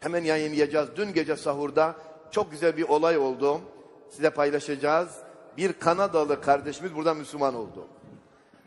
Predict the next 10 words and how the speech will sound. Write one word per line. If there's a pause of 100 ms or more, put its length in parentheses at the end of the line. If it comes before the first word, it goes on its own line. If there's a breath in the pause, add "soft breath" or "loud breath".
(200)
Elhamdülillah
kelime-i
şehadet
getirttik. (240 loud breath)
Hemen
ezandan
sonra
onu
sizinle
paylaşacağız.